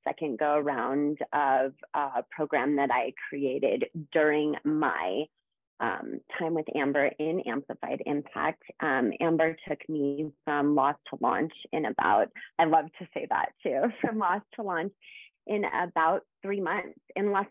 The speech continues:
than three months. Um, and what I mean by that is I had really started my yoga journey, my healing journey, probably about the same time that I met your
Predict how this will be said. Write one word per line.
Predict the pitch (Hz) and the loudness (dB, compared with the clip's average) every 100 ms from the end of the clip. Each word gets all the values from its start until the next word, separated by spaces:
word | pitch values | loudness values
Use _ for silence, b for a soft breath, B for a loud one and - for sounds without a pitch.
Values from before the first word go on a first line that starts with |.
| - | -6
than | 160 - | -10 -10
three | - - | -10 -8
months. | - 95 - - - | -6 -8 -12 -12 -2
Um, | 170 165 147 139 160 - _ _ _ _ _ _ | 0 2 2 0 -2 -8 _ _ _ _ _ _
and | 180 180 | 2 4
what | 180 | 6
I | 175 | 4
mean | 165 170 170 - | 6 4 4 0
by | 165 151 147 | 2 4 4
that | 151 139 - | 2 2 -4
is | - 151 151 139 - - | -6 -4 -6 -8 -12 -6
I | 156 156 160 - | -4 -4 -8 -8
had | 160 143 - - | -4 -4 -4 -8
really | 156 160 160 190 - | -6 -2 0 -2 -4
started | - 160 156 156 - | 2 2 2 0 -4
my | 156 147 135 139 B B B - | -4 -4 -6 -8 B B B -4
yoga | 160 175 170 170 | 4 6 6 2
journey, | 170 165 165 160 151 | 2 2 2 0 0
my | 147 135 143 _ | -2 -4 -8 _
healing | 170 165 160 160 | -4 -2 0 0
journey, | 160 156 156 156 151 151 b b _ - | 0 0 0 0 -2 -6 b b _ -6
probably | 175 233 349 370 | -2 0 2 4
about | 226 165 - | 4 2 2
the | 185 - - | -2 -2 -6
same | 180 180 | -6 -6
time | - 170 170 | -6 -6 -2
that | 170 | 0
I | 160 | 0
met | 147 95 | 0 -4
your | 139 | -6